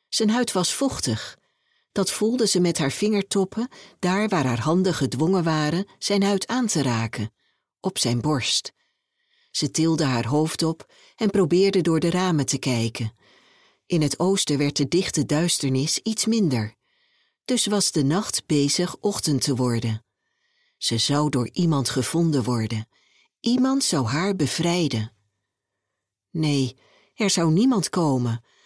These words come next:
Ze zou hier in het zwembad doodgaan. Ze zou nooit haar diploma halen. Haar natte haren plakten tegen haar hoofd. Het was al een tijdje geleden dat ze gezwommen hadden,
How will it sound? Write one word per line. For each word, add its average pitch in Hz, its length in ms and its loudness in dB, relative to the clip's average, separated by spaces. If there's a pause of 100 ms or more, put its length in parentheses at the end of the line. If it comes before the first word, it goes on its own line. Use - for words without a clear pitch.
(120)
Ze - 160 0
zou 180 300 2
hier 247 360 2
in 175 100 4
het 120 140 0
zwembad 185 640 0
doodgaan. 117 720 0 (600)
Ze - 180 -6
zou 180 200 2
nooit 170 300 2
haar 202 140 0
diploma 208 520 2
halen. 117 500 -2 (1000)
Haar 185 200 -4
natte 180 280 2
haren 165 460 0
plakten - 380 -2
tegen 147 360 0
haar 127 160 0
hoofd. 139 500 -4 (540)
Het - 180 -4
was 143 220 0
al 135 120 2
een 135 80 2
tijdje 156 440 0
geleden 175 460 0
dat 160 180 -2
ze 165 140 0
gezwommen 143 480 0
hadden, 127 360 -2